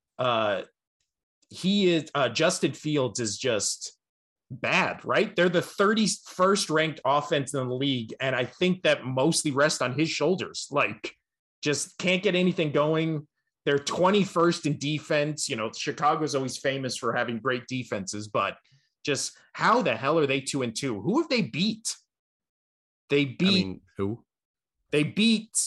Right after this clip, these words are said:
Speaker 1: uh, didn't they beat the forty-niners in that weird game in the rain where the score was, like, what, like,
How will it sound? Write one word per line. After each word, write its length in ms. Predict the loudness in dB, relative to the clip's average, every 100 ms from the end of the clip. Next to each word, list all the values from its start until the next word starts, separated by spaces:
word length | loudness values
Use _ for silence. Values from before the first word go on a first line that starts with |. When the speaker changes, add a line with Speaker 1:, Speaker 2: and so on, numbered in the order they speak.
| -2 0
Speaker 1:
uh, 260 | 2 2
didn't 200 | 4 4
they 140 | 4 6
beat 200 | 4 4
the 120 | 2
forty-niners 1040 | 4 4 4 4 4 4 4 4 4 2
in 220 | -2 0
that 220 | 2 2 0
weird 480 | 0 4 4 4
game 540 | 2 2 4 2 0 0 0
in 300 | 0 2 2
the 500 | 2 4 2 2 0
rain 420 | 2 2 2 2 2
where 120 | 2
the 80 | 0
score 320 | 0 2 2
was, 180 | 0 0
like, 220 | 0 0
what, 220 | -2 0
like, 160 | -2